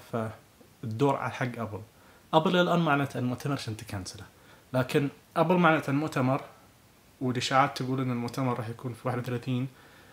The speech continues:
ففي تناقض. ما أدري كيف بتسوي أبل. أبل ما يحتاج تكنسل لأن هي ما أعلنت، لكن هل أبل راح تنزل أجهزة جديدة؟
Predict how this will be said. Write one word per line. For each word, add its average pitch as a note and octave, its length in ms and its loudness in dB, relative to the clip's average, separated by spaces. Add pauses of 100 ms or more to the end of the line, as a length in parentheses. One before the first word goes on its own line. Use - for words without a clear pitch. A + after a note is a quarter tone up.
(180)
ففي A2 680 -4
تناقض. A2+ 580 -2 (680)
ما B2+ 80 2
أدري B2+ 140 0
كيف A#2 180 -4
بتسوي G#2 360 -4
أبل. A2 180 -6 (140)
أبل A#2+ 140 -2
ما C3+ 100 2
يحتاج B2 180 -2
تكنسل B2+ 400 -4
لأن A#2 140 -2
هي G#2+ 80 -2
ما A2+ 100 0
أعلنت، G#2+ 360 -4 (380)
لكن B2+ 420 0 (440)
هل D#3+ 380 2
أبل C3+ 220 2
راح A#2+ 140 0
تنزل C#3+ 380 -2
أجهزة C3 280 -2
جديدة؟ C3+ 360 0